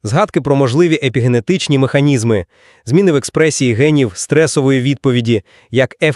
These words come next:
K B P five чи N R three C one, що спостерігаються у нащадків травмованих батьків, це ж вказує на спадщину, яка існує ще до будь-яких романтичних стосунків.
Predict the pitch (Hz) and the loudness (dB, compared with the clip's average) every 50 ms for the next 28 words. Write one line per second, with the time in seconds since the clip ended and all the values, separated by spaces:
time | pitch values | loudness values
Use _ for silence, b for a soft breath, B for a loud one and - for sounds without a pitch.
0 | - - 139 131 123 123 143 131 - 127 117 110 - - 156 170 175 180 156 - | -2 -2 -2 -2 -2 -2 -4 -2 -2 -2 -2 -2 0 0 0 2 0 -2 -4 -6
1 | - - - 135 127 131 - 143 139 135 - - 143 127 - - 131 131 120 - | -6 -2 0 0 0 0 0 -2 -2 -2 -2 -2 -2 -2 -2 -2 -2 -2 -2 -2
2 | - 131 120 127 123 120 117 101 92 b b b b b b b - 151 131 - | -2 0 2 2 2 2 0 -2 -6 b b b b b b b -6 -6 -4 -2
3 | - 147 - - 151 147 143 185 208 202 180 143 - 160 156 143 135 131 - - | -4 -4 -2 0 -2 0 2 2 2 2 0 0 -2 -4 -2 -2 -2 -2 -2 0
4 | 190 180 - - 131 113 - 135 135 123 143 160 156 139 135 131 120 104 101 120 | 0 0 0 -2 -6 -4 -2 0 0 2 2 2 2 2 2 2 0 0 0 -2
5 | 113 - - - 185 196 - - _ _ _ _ _ _ _ _ - - 180 - | -2 -2 -4 -4 -4 -4 -4 -8 _ _ _ _ _ _ _ _ -4 -2 -2 -2
6 | - - - 233 214 170 185 175 165 151 - - - 220 226 - - - 160 147 | -2 -2 -2 0 2 2 2 2 0 0 -2 0 0 0 0 0 -2 0 0 2
7 | 135 135 127 - 165 - 180 135 - 190 190 196 180 147 - - 160 127 107 107 | 2 0 0 -2 -4 -4 -4 -6 -2 2 2 2 2 2 0 -2 -2 -2 -2 0
8 | 135 165 190 196 156 120 127 170 190 165 175 147 - 165 - 165 170 165 165 165 | 2 2 4 2 2 0 0 0 0 0 -2 -2 -2 -4 -2 0 0 0 0 -2
9 | - 208 202 - - 190 160 - - 196 - - 240 220 170 123 - 98 85 | -2 -2 -4 -2 -2 -4 -4 -2 -4 -4 -2 0 2 2 2 0 -2 -6 -10